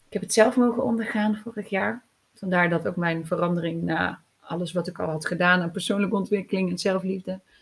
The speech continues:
dat dit nog zoveel meer heeft veranderd.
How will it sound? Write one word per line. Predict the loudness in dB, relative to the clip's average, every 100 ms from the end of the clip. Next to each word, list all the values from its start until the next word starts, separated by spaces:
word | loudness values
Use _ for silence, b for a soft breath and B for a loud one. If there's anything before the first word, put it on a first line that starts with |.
| b b b b b b b _
dat | -20 _
dit | 0 2
nog | -2 -2
zoveel | -4 -4 0 6 6 6 4
meer | 6 4
heeft | 2 -2 -6
veranderd. | -8 -6 -6 -8 -12